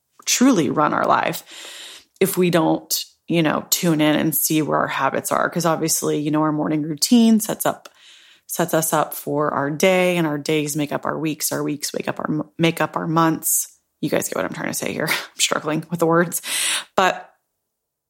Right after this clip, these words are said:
our life really is dictated by, you know, our thought loops and our habits. And so if we can tweak those or be more intentional or disciplined or whatever it is that you want to be, we can really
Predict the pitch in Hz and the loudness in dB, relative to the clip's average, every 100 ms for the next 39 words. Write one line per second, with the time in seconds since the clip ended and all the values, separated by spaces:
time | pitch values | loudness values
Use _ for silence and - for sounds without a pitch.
0 | _ _ - - - 214 185 220 226 180 | _ _ -16 -4 0 2 4 4 2 0
1 | - 160 160 - 208 - 165 - 143 160 | 0 0 2 2 2 0 -2 0 2 2
2 | 151 147 143 147 - 151 139 156 190 208 | 2 2 2 0 -2 -2 -2 -2 0 2
3 | 180 175 - - - - 151 147 156 139 | 2 -2 -2 -4 -4 0 0 0 0 2
4 | - - - - 170 175 165 175 151 143 | 0 -2 -2 -2 0 2 2 2 2 0
5 | 175 165 - 165 151 143 151 151 _ _ | -2 -2 0 0 2 0 -2 -6 _ _
6 | _ _ _ _ _ _ _ _ _ _ | _ _ _ _ _ _ _ _ _ _
7 | _ - - 233 - - 98 92 214 233 | _ -6 -2 -2 0 0 2 2 0 0
8 | - 160 151 - - 156 156 143 - 165 | 0 2 0 -4 -6 0 2 2 2 0
9 | 220 214 180 156 165 180 147 143 139 220 | 2 2 2 0 2 0 -2 -4 0 0
10 | - - 151 143 175 202 165 151 151 180 | 0 -2 -2 0 -2 0 0 2 2 2
11 | 254 196 160 - - 143 139 147 143 - | 2 0 -2 -4 -4 -4 0 -2 -2 -8
12 | 165 214 180 185 - - - - - 208 | -2 2 2 0 -4 -20 -20 -20 0 0
13 | 214 196 170 165 233 220 - - - | 4 2 2 4 4 4 2 0 -4